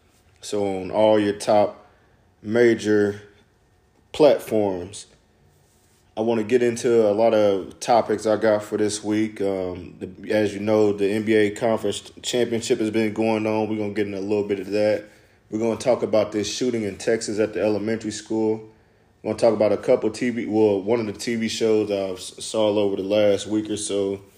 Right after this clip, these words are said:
And just, just a few more topics I wanna get into.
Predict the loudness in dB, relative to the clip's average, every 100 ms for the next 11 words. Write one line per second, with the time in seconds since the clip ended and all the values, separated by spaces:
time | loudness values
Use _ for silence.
0 | _ _ _ _ _ 2 4 2 -2 -6
1 | -4 -4 -4 -4 -2 2 0 4 4 4
2 | 2 2 2 0 0 0 0 -2 -4 -4